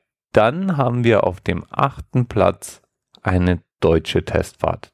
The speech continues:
Die fand immerhin schon neunzehnhundertdreiundneunzig statt und war ein Transrapid, der immerhin noch vierhundertfünfzig K M H erreichte. Ja, es ist schon irgendwie näher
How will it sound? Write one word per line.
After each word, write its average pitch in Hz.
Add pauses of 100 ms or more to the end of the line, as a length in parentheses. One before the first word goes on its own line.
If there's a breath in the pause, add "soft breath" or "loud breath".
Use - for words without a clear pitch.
(100)
Die 101
fand 110
immerhin 110
schon 107
neunzehnhundertdreiundneunzig 98
statt - (1040 soft breath)
und 101
war 87
ein 101
Transrapid, - (500)
der -
immerhin 113
noch 90
vierhundertfünfzig 80
K 95
M 98
H 82
erreichte. - (1500)
Ja, -
es 143
ist -
schon 143
irgendwie 104
näher 80